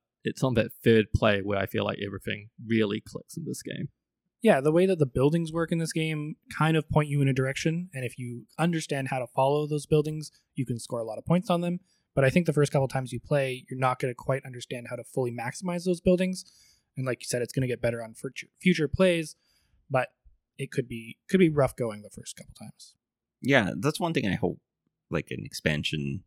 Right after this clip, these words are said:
Speaker 3: the expansion is coming. I'm not sure what, exactly what it adds, but maybe some variability in those, like, end game scoring buildings,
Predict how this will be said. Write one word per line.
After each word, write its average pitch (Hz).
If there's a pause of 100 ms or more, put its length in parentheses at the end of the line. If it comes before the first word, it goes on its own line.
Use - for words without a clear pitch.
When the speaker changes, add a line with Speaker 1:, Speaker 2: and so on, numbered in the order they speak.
(120)
Speaker 3:
the 98
expansion 101
is 82
coming. 107
I'm 92
not 67
sure 80
what, -
exactly -
what 87
it -
adds, 90
but - (360)
maybe 90
some 95
variability 87
in 82
those, 71
like, - (720)
end 85
game 76
scoring 73
buildings, 87